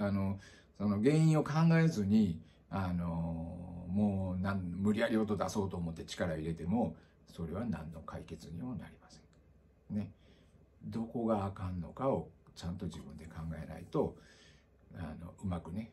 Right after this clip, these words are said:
えー、なることはできないです。以上、終了。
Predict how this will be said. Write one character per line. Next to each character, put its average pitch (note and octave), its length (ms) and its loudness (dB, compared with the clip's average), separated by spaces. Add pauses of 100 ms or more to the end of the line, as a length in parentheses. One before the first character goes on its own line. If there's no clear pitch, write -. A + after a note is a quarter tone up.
(120)
え E2+ 600 -12
ー、 - 20 -10
な - 80 -10
る - 120 -14
こ - 80 -14
と - 100 -6
は - 80 -2
で - 140 -8
き - 60 -12
な - 20 -12
い - 20 -14
で - 300 -20
す。 - 100 -20 (1500)
以 F#2+ 100 -4
上、 - 160 -6 (460)
終 - 340 -10
了。 - 160 -16